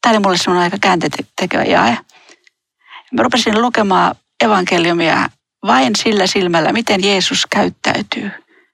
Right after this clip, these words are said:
syntistä kurjaa kohtaan. Tämä on yhtä kuin Jumalan käytös. Ja se vapautti mut täysin. Jeesuksen olemus, sanat, teot,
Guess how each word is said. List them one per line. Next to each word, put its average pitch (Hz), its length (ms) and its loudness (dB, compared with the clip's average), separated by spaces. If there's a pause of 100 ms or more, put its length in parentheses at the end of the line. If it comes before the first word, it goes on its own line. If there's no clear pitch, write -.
(380)
syntistä - 680 -2 (680)
kurjaa 175 420 0
kohtaan. - 520 -6 (1000)
Tämä 226 260 2
on 196 280 0
yhtä - 300 -2
kuin - 280 -2 (220)
Jumalan 180 440 0 (120)
käytös. - 520 -2 (1500)
Ja - 60 -2
se 240 220 0
vapautti 196 520 0
mut - 160 -4 (140)
täysin. 165 680 0 (540)
Jeesuksen 185 720 0 (120)
olemus, 190 640 0 (240)
sanat, 180 380 0 (400)
teot, 185 300 -2